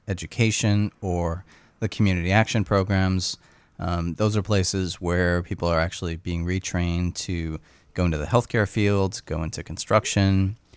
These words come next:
go into other kinds of professional, um, worlds. And it's, uh, particularly important for folks that have lost their work at Maine's paper industry, for example. Um, a lot of folks have been retrained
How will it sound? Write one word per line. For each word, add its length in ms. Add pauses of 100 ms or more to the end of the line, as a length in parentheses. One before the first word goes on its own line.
(240)
go 120
into 180
other 140
kinds 280
of 60
professional, 640 (420)
um, 500
worlds. 560
And 140
it's, 260
uh, 140
particularly 440
important 500
for 180
folks 420
that 180
have 180
lost 400
their 380 (380)
work 320
at 440
Maine's 280
paper 360
industry, 420
for 260
example. 600 (460)
Um, 280
a 80
lot 200
of 80
folks 260
have 60
been 200
retrained 720